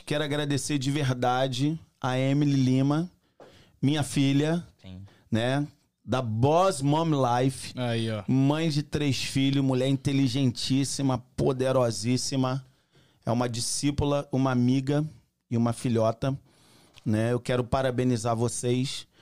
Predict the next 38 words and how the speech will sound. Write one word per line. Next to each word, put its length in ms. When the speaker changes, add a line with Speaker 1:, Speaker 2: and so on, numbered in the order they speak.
Speaker 1:
porque 320
eu 80
sei 280
que 140
a 60
vida 300
aqui 180
na 140
América, 720
acho 220
que 100
hoje 260
em 40
lugar 260
nenhum 240
do 100
mundo, 400
né, 340
de 100
fato 260
sair 180
pra 120
matar 280
um 80
leão. 360
Speaker 2:
É. 100
Speaker 1:
Então, 280
cara, 280
acredite 800
nos 180
seus 260
sonhos 360
de 100
verdade 720
e 160
vai 260
pra 220
dentro. 500